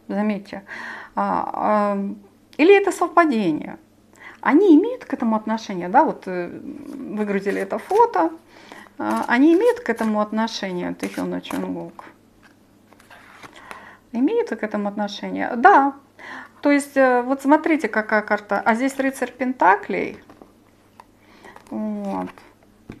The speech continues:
И, э, туз пентаклей. Да, имеют, э, отношение к этому, прямое отношение. Сейчас я вот скажу об этой карте. Вообще все вышли карты, м, э, ресурсные. То есть, а, вот именно, м,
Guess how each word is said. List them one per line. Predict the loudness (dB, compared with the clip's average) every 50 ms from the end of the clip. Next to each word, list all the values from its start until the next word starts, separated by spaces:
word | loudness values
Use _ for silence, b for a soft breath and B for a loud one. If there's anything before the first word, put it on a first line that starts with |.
| _ _ _ _ _ _ _ _ _ -8
И, | -4 -2 0 2 2 2 2 2
э, | 4 4 4 4 4 4 4 4 4 4 2 2 0 0
туз | 0 -2 -2 -2
пентаклей. | -6 -8 -8 -6 -8 -10 -10 -10 -12 -12 -12 -14 -18 _ -20 _ b b b b b b b b b _
Да, | 4 6 8 8 8
имеют, | 6 4 4 6 6 4 4 4 2
э, | 0 0 2 2
отношение | 0 0 2 2 0 2 2 2 2 2 2 2
к | 0 -4 -6
этому, | -4 -4 -4 -2 -2
прямое | -2 -2 0 2 4 4 4 2 2 -2
отношение. | -4 -4 -4 -4 -4 -2 -4 -4 0 0 0 0 -2
Сейчас | -4 -6 -8 -6 -6
я | -8
вот | -8 -8
скажу | -6 -2 -2 0 0 2 0
об | 0 0 -2
этой | -2 -2 -2 4
карте. | 6 6 6 6 2 -4
Вообще | -4 -4 -2 -2 -2 -2
все | -2 -2 -2 -2 0
вышли | 0 -2 -4 -4 -6 -4
карты, | -2 -2 -2 -2 -2 -4 -4 -4 -4 B B B B B B B _
м, | -8
э, | -4 -4 -2 -2 -2 -2 -2
ресурсные. | -4 -6 -6 -2 0 0 0 -2 -4 -4 -2 -2 -4
То | -2 -4
есть, | -4 -4 -4 -8 B B B B B B B
а, | -4 -4 -2 -2 -2 -2 -2 -6 -8 -4 -4
вот | -4 -4 -4 -4 0
именно, | 2 2 4 4 2 0 2 2 0 0 -2 -4
м, | -8 -8 -6 -4 -4 -4 -4